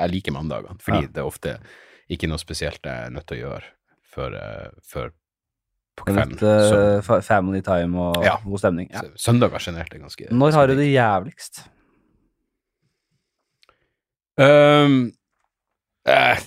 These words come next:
Speaker 1: altså, det, det blir jo et utrolig kjedelig svar, men det er jo, eh, hvis jeg er bekymret for,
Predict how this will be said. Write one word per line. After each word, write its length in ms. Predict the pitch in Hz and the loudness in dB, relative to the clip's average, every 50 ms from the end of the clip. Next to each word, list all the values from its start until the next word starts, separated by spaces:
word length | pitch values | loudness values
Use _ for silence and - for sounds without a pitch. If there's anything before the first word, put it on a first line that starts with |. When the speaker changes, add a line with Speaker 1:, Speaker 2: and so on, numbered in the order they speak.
| - - | -4 0
Speaker 1:
altså, 220 | 123 120 - 147 120 | 0 2 2 2 2
det, 140 | 123 117 117 110 | 2 0 0 2
det 100 | 117 123 113 | 2 2 4
blir 120 | 117 113 | 4 4
jo 140 | 107 98 92 92 92 | 4 4 4 2 -2
et 340 | 92 90 85 95 - - 82 | -4 -6 -8 -10 -8 -8 -10
utrolig 460 | 98 107 - - 113 107 98 92 - | -10 -6 -2 2 2 4 2 2 0
kjedelig 380 | - - 95 95 95 73 71 - | 0 2 2 2 2 0 -6 -6
svar, 320 | - 92 90 - - - - - | 0 0 2 2 0 -2 -8 -8
men 120 | 90 90 | -4 0
det 120 | 90 95 92 | 2 2 2
er 60 | 92 | 2
jo, 260 | 85 78 73 73 76 76 | 0 -2 -4 -6 -8 -6
eh, 420 | 76 76 73 76 73 73 76 78 | -6 -6 -6 -6 -6 -6 -8 -6
hvis 420 | 82 85 82 - - - - - - | -6 -6 -6 -6 -8 -10 -10 -12 -10
jeg 220 | - 80 82 78 | -8 -6 -4 -4
er 20 | 76 | -6
bekymret 760 | 73 78 - - - 85 82 85 76 71 67 57 50 - - | -6 -10 -10 -8 -6 -6 -4 -4 -6 -6 -6 -8 -8 -8 -10
for, 280 | - - 76 69 64 | -10 -8 -8 -8 -8